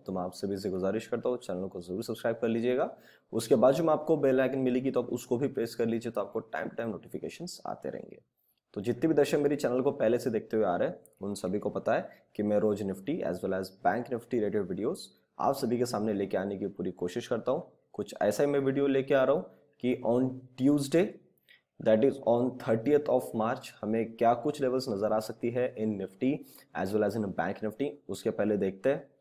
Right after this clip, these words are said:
जो हम लोगों ने थर्सडे के लिए, थर्सडे के दिन वीडियो बनाया था about Friday, क्या मूवमेंट आई है कल के मार्केट में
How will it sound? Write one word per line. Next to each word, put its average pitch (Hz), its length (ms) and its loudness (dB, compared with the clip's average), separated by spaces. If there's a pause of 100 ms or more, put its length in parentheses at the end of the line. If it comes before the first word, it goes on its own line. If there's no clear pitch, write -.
(160)
जो 104 160 0
हम 104 200 0
लोगों 104 240 0
ने 107 120 0
थर्सडे 92 380 -2
के 110 100 0
लिए, 107 160 2 (160)
थर्सडे 107 280 0
के 127 80 4
दिन 120 180 2
वीडियो 104 220 2
बनाया 104 280 0
था 127 160 0 (400)
about 107 260 4
Friday, 120 400 4 (580)
क्या 127 180 8
मूवमेंट 139 400 4
आई 135 100 4
है 135 100 2
कल 120 180 0
के 131 120 -2
मार्केट 117 360 -2
में 131 200 -4